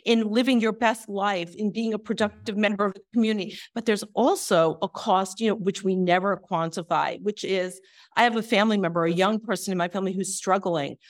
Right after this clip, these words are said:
I go to work every day. Am I giving my job one hundred percent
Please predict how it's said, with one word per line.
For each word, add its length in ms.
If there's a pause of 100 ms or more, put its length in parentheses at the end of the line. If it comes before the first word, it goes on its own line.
(160)
I 80
go 120
to 80
work 300
every 260
day. 400
Am 160
I 100 (140)
giving 320
my 200
job 420
one 160
hundred 340
percent 500